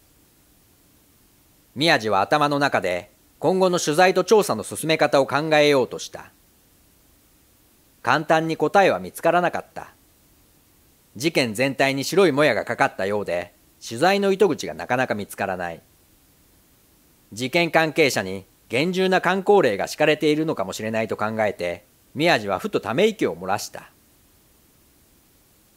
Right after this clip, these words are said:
あら。背後で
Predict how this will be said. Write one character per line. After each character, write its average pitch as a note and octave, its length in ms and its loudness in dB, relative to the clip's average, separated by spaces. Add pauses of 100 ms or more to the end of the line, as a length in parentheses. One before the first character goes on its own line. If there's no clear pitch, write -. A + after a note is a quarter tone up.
(600)
あ B3 80 0
ら。 F#3 200 0 (1600)
背 D3 180 2
後 G#2 100 -6
で F#2+ 300 -6